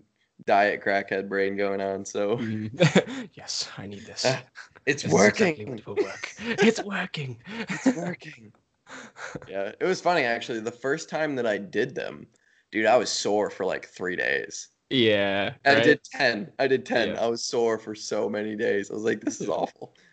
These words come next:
Speaker 1: This is
Speaker 2: Yeah.
Speaker 1: why I don't do abs." <laughs>
Speaker 2: Yeah. Oh, good. Yeah, I'm just
Speaker 1: Every
Speaker 2: thinking about
Speaker 1: time,
Speaker 2: Courtney
Speaker 1: every
Speaker 2: now.
Speaker 1: time you laugh or cough or sneeze or literally anything, just hurts.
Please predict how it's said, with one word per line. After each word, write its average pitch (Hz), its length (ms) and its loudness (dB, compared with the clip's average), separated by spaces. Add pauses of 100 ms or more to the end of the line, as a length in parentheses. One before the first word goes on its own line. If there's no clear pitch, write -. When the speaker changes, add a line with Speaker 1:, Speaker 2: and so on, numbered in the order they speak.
(140)
Speaker 1:
This 127 100 2
is 151 60 0
Speaker 2:
Yeah. 151 60 4
Speaker 1:
why 120 160 10
I 117 80 6
don't 120 200 0
do 127 160 2
abs." - 420 -4
<laughs> - 320 -20
Speaker 2:
Yeah. - 260 -4 (1400)
Oh, 95 60 -14
good. 104 360 -14 (300)
Yeah, 92 100 -10
I'm 101 80 -4
just 107 80 0
Speaker 1:
Every 113 140 2
Speaker 2:
thinking 107 60 0
about 107 160 2
Speaker 1:
time, 107 60 -8
Speaker 2:
Courtney 104 280 -6
Speaker 1:
every 104 240 -4
Speaker 2:
now. 110 80 -16
Speaker 1:
time 104 100 -12
you 98 100 -20
laugh 98 400 4
or 98 60 -6
cough 98 500 0
or 101 80 -6
sneeze 104 600 -4
or 101 120 -2 (280)
literally 123 440 8
anything, 110 600 4 (500)
just 101 140 -8
hurts. 107 460 4